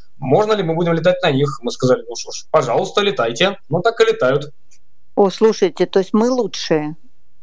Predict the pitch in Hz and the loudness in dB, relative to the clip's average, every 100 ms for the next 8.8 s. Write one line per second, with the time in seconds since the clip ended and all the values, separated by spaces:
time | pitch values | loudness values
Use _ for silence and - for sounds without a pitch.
0 | - - - - - - 143 175 262 165 | -14 -14 -14 -14 -14 -2 2 2 0 2
1 | 208 220 214 226 220 214 202 208 220 320 | 2 2 2 4 4 2 4 4 4 2
2 | - 185 139 - - 175 175 220 220 156 | 2 4 4 2 2 2 4 2 2 0
3 | 196 - 156 233 262 247 196 196 175 147 | 0 0 2 4 4 0 2 2 4 2
4 | 120 190 180 226 277 - 240 254 240 214 | 4 2 4 2 2 4 4 4 4 2
5 | 208 233 240 220 240 254 208 208 214 - | 0 0 2 2 2 -2 -8 -6 -6 -6
6 | - 196 220 220 233 220 202 160 165 180 | -6 0 2 2 0 -4 -4 -4 -4 -2
7 | 190 - - 185 214 196 160 - - 196 | -4 -6 -16 2 2 2 -4 -10 -2 0
8 | 190 240 240 190 - 180 156 | 2 0 -2 -6 -4 -2 -2